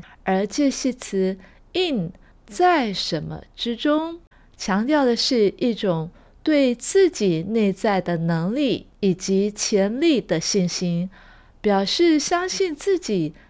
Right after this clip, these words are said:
内在具有实现目标的能力。所以，I believe in myself。我相信我自己的能力、自己的潜力和自己的判断力。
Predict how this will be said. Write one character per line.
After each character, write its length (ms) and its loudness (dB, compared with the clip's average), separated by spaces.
内 200 2
在 360 2
具 240 -2
有 260 0
实 400 2
现 340 4
目 280 0
标 260 4
的 200 0
能 380 -4
力。 300 0
所 320 0
以， 260 2
I 380 2
believe 800 4
in 360 0
myself。 680 -2
我 280 -2
相 400 -2
信 360 -6
我 300 -2
自 280 -2
己 160 -2
的 160 -2
能 280 -4
力、 280 -2
自 320 2
己 180 -4
的 140 0
潜 320 -2
力 260 0
和 380 -4
自 340 -2
己 320 -6
的 300 -6
判 420 -2
断 380 -2
力。 280 -4